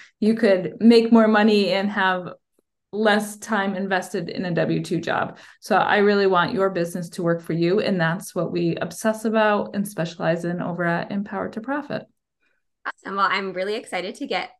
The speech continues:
Speaker 2: way more into that. But just to kind of kick off the conversation, because, um, you know, a lot of people, when they go into starting a business, they think about the fun stuff, right?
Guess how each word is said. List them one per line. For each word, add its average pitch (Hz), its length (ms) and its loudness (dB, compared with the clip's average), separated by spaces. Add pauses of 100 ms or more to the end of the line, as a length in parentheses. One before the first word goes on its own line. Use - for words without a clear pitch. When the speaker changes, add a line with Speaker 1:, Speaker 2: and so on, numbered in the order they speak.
Speaker 2:
way 185 240 -6
more 247 160 -2
into 202 320 -8
that. 165 300 -4 (640)
But 254 420 0
just 285 220 -4
to 349 80 -10
kind 311 260 -6
of 247 240 -4 (100)
kick 247 200 -6
off 214 180 0
the 208 80 -12
conversation, 180 680 -8
because, 180 600 -6 (180)
um, 175 520 -8 (120)
you 208 100 -6
know, 185 140 0
a 202 100 -2
lot 208 200 0
of 240 140 -8
people, 196 400 -8
when 180 200 -4
they 175 140 -6
go 170 440 -4
into 185 240 -14
starting 175 380 -10
a 170 60 -14
business, 247 500 -4
they 202 140 -10
think 240 180 -10
about 220 380 -2
the 208 80 -8
fun 156 260 -6
stuff, - 400 -12
right? - 220 -12